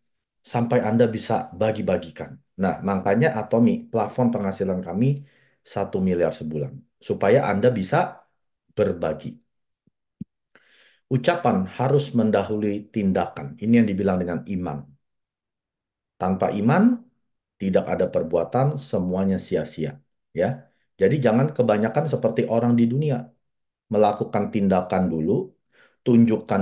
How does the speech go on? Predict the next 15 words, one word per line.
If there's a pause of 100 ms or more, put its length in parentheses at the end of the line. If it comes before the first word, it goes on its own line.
dulu (100)
dia
sukses,
baru
ngomong. (120)
Itu (140)
salah. (880)
Di (120)
Atomy, (160)
kita (100)
harus (140)
ucapkan
dulu
setelah
kita